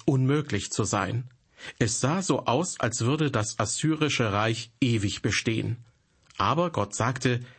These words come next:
"Ich werde das assyrische Joch zerbrechen. Ich will die Stricke zerreißen. Du, mein geliebtes Volk, sollst wieder frei sein.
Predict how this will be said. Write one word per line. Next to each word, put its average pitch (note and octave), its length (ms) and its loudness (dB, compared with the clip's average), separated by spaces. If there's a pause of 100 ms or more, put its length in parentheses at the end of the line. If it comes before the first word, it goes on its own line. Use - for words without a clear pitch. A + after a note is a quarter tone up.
(140)
"Ich - 320 0
werde B2+ 280 2
das A2 240 -2
assyrische B2 640 0
Joch G#2 360 0
zerbrechen. A2 720 -2 (320)
Ich E3 260 0
will C3+ 140 2
die A2+ 140 0
Stricke A#2 420 0
zerreißen. G#2+ 720 0 (420)
Du, D#3+ 280 2
mein G#2 260 2
geliebtes A2+ 560 -2
Volk, A2+ 360 0 (200)
sollst - 400 -2
wieder A#2 300 0
frei A2+ 300 0
sein. G#2 360 0